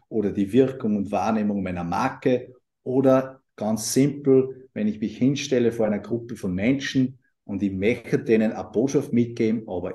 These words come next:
ich krieg es einfach nicht gebacken. Und das Einzige, was ich als Feedback zurückbekomme, ist, "Ja, aha, interessant."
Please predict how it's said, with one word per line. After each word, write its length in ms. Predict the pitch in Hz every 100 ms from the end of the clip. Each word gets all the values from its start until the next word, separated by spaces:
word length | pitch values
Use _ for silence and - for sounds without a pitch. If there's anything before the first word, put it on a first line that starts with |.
| -
ich 140 | _ _
krieg 340 | - 117 117
es 220 | 117 98 -
einfach 400 | 95 101 87 101
nicht 260 | 92 -
gebacken. 800 | - - - 117 - 131 123 - - _ _
Und 180 | - 92
das 200 | 131 -
Einzige, 480 | 95 120 - 113 107
was 200 | 98 -
ich 280 | 95 - _ _
als 160 | - -
Feedback 560 | - 120 135 - 113 -
zurückbekomme, 1120 | 101 123 120 - - _ - 107 101 107 110
ist, 420 | 107 104 107 - _ _ _ _ _ _ _ _ _ _
"Ja, 440 | 95 101 95 - _ _ _ -
aha, 360 | 98 85 87 90 _ _ _
interessant." 640 | _ 98 90 87 - 85